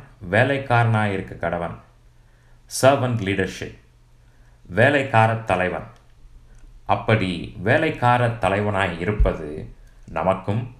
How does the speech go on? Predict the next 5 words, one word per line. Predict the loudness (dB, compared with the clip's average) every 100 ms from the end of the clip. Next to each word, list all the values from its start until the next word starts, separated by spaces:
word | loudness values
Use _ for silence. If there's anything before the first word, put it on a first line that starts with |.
| -20 -20 -12
நம்மிடத்தில் | -4 0 2 0 0 -2 -2
உதவியை | -2 -2 0 0 -2 -6 -6
பெற்றுக்கொள்பவர்களுக்கும் | -6 -4 -2 0 0 0 -2 -2 -4 -6 -6 -8 -14 -20 -6
தீர்வாக | 0 0 2 0 0 -4 -6 -6
அமையும். | -10 -10 -12 -14